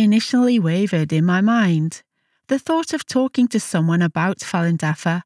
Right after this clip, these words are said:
would make me imagine the other parties embarrassed or scared facial expression.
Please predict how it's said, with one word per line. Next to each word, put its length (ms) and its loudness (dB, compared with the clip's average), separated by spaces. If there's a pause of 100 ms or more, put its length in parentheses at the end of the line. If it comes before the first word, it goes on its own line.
(120)
would 220 0
make 380 0
me 180 4
imagine 680 2
the 140 -2
other 280 0
parties 560 -2
embarrassed 760 -2
or 120 2
scared 720 -2
facial 560 -2
expression. 760 -4